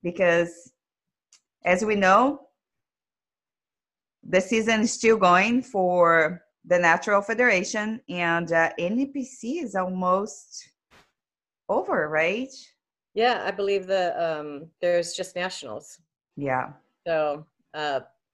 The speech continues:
Speaker 2: big, big show.
Speaker 1: Uh,
Speaker 2: And,
Speaker 1: yeah.
Speaker 2: um, yeah. But, uh, traveling, uh, while on prep is a big deal, and it's, and it's tough.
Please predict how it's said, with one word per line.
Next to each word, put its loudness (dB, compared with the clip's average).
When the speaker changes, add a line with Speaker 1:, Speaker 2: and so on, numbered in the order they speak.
Speaker 2:
big, -2
big -6
show. 0
Speaker 1:
Uh, -14
Speaker 2:
And, -10
Speaker 1:
yeah. -8
Speaker 2:
um, -16
yeah. -8
But, 8
uh, 8
traveling, 4
uh, 0
while 6
on 4
prep 0
is -8
a -6
big -6
deal, 2
and -2
it's, -4
and 0
it's -8
tough. -4